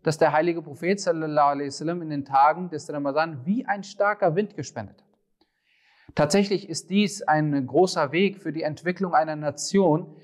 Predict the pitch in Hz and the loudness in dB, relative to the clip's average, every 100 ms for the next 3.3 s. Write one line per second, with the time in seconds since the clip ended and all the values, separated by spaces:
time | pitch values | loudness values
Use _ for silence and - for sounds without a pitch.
0 | _ - 156 156 160 143 156 202 226 - | _ -2 0 2 0 2 2 2 0 -6
1 | _ 165 185 202 208 226 240 202 170 160 | _ -2 2 2 2 2 2 2 -4 -4
2 | 135 151 185 226 226 185 190 185 156 165 | 0 2 2 0 -6 -8 -8 -6 0 0
3 | 131 - | 0 -12